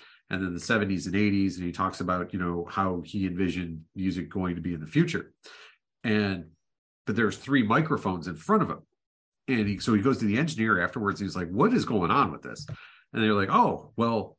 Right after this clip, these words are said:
the microphone to the left, that microphone is from, like, the fifties and sixties.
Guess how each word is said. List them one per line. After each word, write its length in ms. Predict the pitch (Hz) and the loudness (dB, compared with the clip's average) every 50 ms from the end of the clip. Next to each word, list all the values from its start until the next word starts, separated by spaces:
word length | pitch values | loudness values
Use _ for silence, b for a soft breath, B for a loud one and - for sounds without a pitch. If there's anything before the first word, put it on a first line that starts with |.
| _ | _
the 120 | - 98 101 | -2 0 2
microphone 460 | 110 131 143 - 151 - 160 143 127 | 2 2 2 0 -2 -2 0 0 0
to 120 | - 127 | -2 -2
the 60 | 117 110 | 0 0
left, 500 | 104 113 156 139 92 92 - - - _ _ _ _ _ _ _ - | 0 2 2 0 0 -2 -8 -16 -20 _ _ _ _ _ _ _ -14
that 420 | - 90 87 107 110 117 117 - 113 | -12 -6 0 2 2 2 0 -2 -2
microphone 920 | 101 127 160 156 160 - 104 - - 92 85 80 78 80 82 80 80 - _ _ _ _ _ - | 0 0 0 0 0 -4 -6 -6 -4 -4 -2 -2 -2 -4 -6 -8 -10 -16 _ _ _ _ _ 0
is 480 | 113 98 95 92 90 82 76 - - _ _ _ | 2 2 2 2 -2 -4 -6 -10 -16 _ _ _
from, 560 | _ - 120 107 95 87 87 85 85 78 82 _ - | _ 0 0 2 2 2 -2 -4 -6 -8 -10 _ -4
like, 200 | 107 101 - - | -4 -4 -4 -4
the 60 | - | -12
fifties 460 | - - - 107 - - 101 87 76 | -6 0 0 0 0 0 -4 -4 -4
and 120 | 80 80 80 | -4 -6 -4
sixties. 600 | - - 143 - - - - - - - - | 0 0 0 0 -2 -10 -10 -12 -12 -18 -20